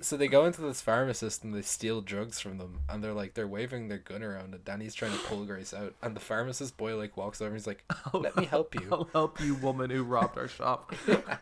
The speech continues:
Speaker 2: <laughs> So
Speaker 1: And, like,
Speaker 2: weird.
Speaker 1: the way it looks, it's like, it's probably, like, uh, like, his father's store,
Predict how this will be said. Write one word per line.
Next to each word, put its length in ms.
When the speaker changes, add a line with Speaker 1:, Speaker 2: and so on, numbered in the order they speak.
Speaker 2:
<laughs> 80
So 880
Speaker 1:
And, 120
like, 160
Speaker 2:
weird. 120
Speaker 1:
the 80
way 180
it 120
looks, 260
it's 160
like, 340
it's 180
probably, 320
like, 240
uh, 180
like, 200
his 180
father's 440
store, 460